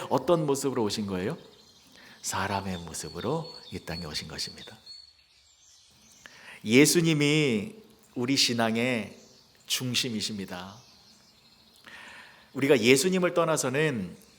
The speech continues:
구원을 받을 수가 없습니다. 예수님을 떠나서는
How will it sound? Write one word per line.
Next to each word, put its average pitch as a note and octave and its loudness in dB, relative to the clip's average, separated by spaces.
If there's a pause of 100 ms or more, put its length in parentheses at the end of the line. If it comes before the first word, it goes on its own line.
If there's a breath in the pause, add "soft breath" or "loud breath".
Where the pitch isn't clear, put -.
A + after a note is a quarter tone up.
(240)
구원을 C#3+ 2
받을 A2 -4
수가 B2 -2
없습니다. F#2+ -6 (1300 soft breath)
예수님을 C#3+ 6
떠나서는 D#3 4